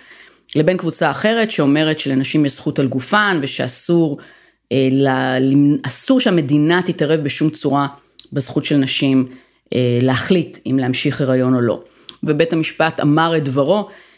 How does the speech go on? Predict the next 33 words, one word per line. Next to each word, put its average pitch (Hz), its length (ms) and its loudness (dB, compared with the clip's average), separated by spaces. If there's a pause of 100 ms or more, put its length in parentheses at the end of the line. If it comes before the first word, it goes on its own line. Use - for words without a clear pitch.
(140)
והכריע, 147 760 2 (920)
אה, 147 360 2
לגבי 147 500 2
הזכות 147 460 -4
להפלה 170 540 -2
באופן, 214 480 2
אה, 208 320 2 (480)
לא 185 100 4
מובן 202 320 2
מאליו, 180 400 2 (800)
אה, 139 40 -2 (300)
שהעמיד 156 580 2
את 175 200 -2
ה-, 147 220 0
את 143 80 -2
בית 160 180 -2
המשפט 190 380 0
בחזית 165 680 0
הדיון 156 440 0
הזה, 170 360 0 (500)
עם 190 200 4
החלטה 175 600 0
בעצם 156 400 -2
פדרלית. 135 680 -2
אנחנו 147 240 -4
צריכים 220 320 0
להבין 208 400 2
שבארצות 175 480 0
הברית 180 240 0
תמיד 175 280 2
יש 175 160 0
גם 160 120 2
שאלה, 226 540 2